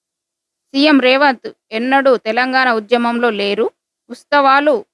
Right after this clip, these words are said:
నిర్వహించే నైతిక అర్హత ఆయనకు లేదు. సీనియర్ పాత్రికేయుడు పాశం యాదగిరి పంజాగుట్ట. రాష్ట్రంలో ప్రభుత్వం ఉన్నా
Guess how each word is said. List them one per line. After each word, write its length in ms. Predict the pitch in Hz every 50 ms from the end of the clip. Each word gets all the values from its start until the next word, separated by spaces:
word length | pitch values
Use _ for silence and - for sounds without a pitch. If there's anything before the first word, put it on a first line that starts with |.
| _
నిర్వహించే 600 | 220 226 240 247 262 262 254 262 269 - 302 262 220
నైతిక 400 | 220 220 240 233 - 269 - 262
అర్హత 440 | 226 202 220 233 262 247 247 -
ఆయనకు 380 | 247 214 208 220 233 226 - 226
లేదు. 300 | 220 208 220 226 180 147
సీనియర్ 680 | - _ _ _ _ 240 240 254 269 277 269 240 196 170 -
పాత్రికేయుడు 720 | 214 220 226 - - 247 - 240 233 233 247 240 214 - - _ _ _ _ _ _ _ _ _ 220
పాశం 380 | 226 247 269 285 262 247 226
యాదగిరి 480 | 233 233 233 226 233 226 208 233 233 277
పంజాగుట్ట. 580 | - - 202 233 214 202 214 202 185 180 - _ _ _ _ _ _ _ _ _ _ _ _ _ _ _ _ _ _ _ _ _ _ _ _ _ _ _ _ _ _ _ _ _ _ _ _ _ _ _ _ _ _ _ _ _ _ _ _ _ _ _ _ _ _ _ _ _ _ _ _ _ _ -
రాష్ట్రంలో 500 | - 262 302 339 - - 359 359 370 349
ప్రభుత్వం 540 | 302 294 277 262 285 311 - - 320 302 247
ఉన్నా 420 | 240 254 262 269 285 285 254 202